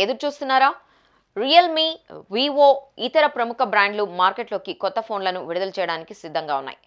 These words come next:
టెక్ లవర్స్ కోసం మరింత మెరుగైన ఫీచర్స్తో ఆధునిక డిజైన్తో రాబోతున్న ఈ ఫోన్స్ ఇంటర్నెట్లో హాట్ టాపిక్గా నిలుస్తున్నాయి. Realme ట్వెల్వ్ ప్రో ప్లస్ టూ హండ్రెడ్ ఎంపీ కెమెరాతో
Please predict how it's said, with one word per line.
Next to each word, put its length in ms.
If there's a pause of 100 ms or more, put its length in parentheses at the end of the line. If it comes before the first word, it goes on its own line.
(380)
టెక్ 240
లవర్స్ 320
కోసం 220 (220)
మరింత 260 (100)
మెరుగైన 380
ఫీచర్స్తో 420 (160)
ఆధునిక 400
డిజైన్తో 420
రాబోతున్న 400 (100)
ఈ 120
ఫోన్స్ 260 (340)
ఇంటర్నెట్లో 420 (120)
హాట్ 260
టాపిక్గా 380
నిలుస్తున్నాయి. 420 (400)
Realme 340 (120)
ట్వెల్వ్ 260
ప్రో 100 (120)
ప్లస్ 260 (180)
టూ 140
హండ్రెడ్ 280
ఎంపీ 180 (100)
కెమెరాతో 380